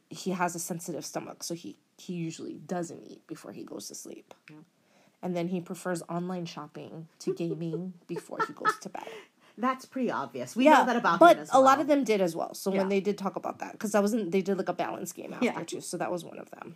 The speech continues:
Speaker 2: <laughs>
Speaker 1: Okay, your friend.
Speaker 2: And then Suga, my, my, uh, bias wrecker, uh, he also was platinum blonde, uh, in the interview. Um, he likes to listen to books or A S M R to fall asleep.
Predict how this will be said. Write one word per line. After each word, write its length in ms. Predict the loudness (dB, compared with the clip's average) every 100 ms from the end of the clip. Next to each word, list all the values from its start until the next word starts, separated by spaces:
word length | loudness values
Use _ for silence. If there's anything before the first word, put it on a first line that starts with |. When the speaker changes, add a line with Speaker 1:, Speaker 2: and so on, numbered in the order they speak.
| -8
Speaker 2:
<laughs> 340 | -8 -6 -12 -12 _ -8
Speaker 1:
Okay, 140 | -6 -4 -4 -2
your 160 | -2
friend. 400 | -2 -4 -4 -6
Speaker 2:
And 140 | -2 0
then 100 | 0
Suga, 560 | 0 -2 0 0 0 -4 -10 _ _ _
my, 280 | -4 -4 -4
my, 300 | -2 0 0
uh, 160 | 0 0
bias 420 | 2 2 2 -2
wrecker, 460 | -2 -2 -2 -4 -6 _ _ _ _ _ _
uh, 320 | 0 2 2
he 180 | 0 -2
also 320 | 0 0 -2
was 160 | -4 -6
platinum 440 | -2 -2 -2 -4 -4
blonde, 560 | -2 0 -2 -6 -8
uh, 140 | -8 -6
in 160 | -4 -4
the 320 | -4 -4 -8
interview. 440 | -10 -10 -8 -10 -10 _ _ _ _ _
Um, 540 | -4 -2 -2 -6 -12 -16 _ _ _ _ _
he 240 | 0 0 2
likes 360 | 0 -2 -6 -8
to 100 | -4
listen 420 | -4 -6 -6 -4
to 100 | -6
books 600 | -4 -6 -6 -12 -16 -16 -8
or 360 | -4 -4 -4
A 140 | -4 -4
S 180 | -4 -6
M 140 | -4
R 300 | -2 -2 -6 -10
to 80 |
fall 260 | -6 -4 -4
asleep. 460 | -6 -6 -6 -6